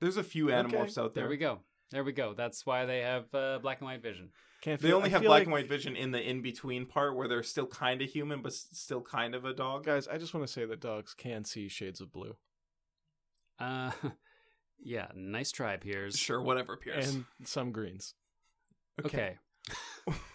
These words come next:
Speaker 1: So that, basically that's it. And I guess, um,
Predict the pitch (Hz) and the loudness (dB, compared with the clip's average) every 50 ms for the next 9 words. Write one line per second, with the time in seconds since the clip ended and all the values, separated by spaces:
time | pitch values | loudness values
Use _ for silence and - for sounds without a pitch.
0 | - - - - - _ _ - - _ _ - - _ _ _ _ _ _ _ | -18 -18 -18 -18 -20 _ _ -20 -20 _ _ -20 -20 _ _ _ _ _ _ _
1 | _ _ _ _ _ _ _ _ - - - - - - - - - - - - | _ _ _ _ _ _ _ _ -16 -14 -14 -14 -14 -16 -18 -18 -20 -20 -20 -20
2 | - - 180 185 220 208 247 254 - 240 202 190 185 - - 190 190 156 131 123 | -6 -2 0 0 2 2 2 0 0 0 4 4 4 4 6 4 6 6 6 6
3 | 127 135 143 147 147 170 165 160 - - 156 135 131 123 117 113 113 110 - - | 6 4 4 4 4 2 2 2 2 4 6 6 6 6 4 0 -2 -4 -4 -8
4 | - 147 | -14 -18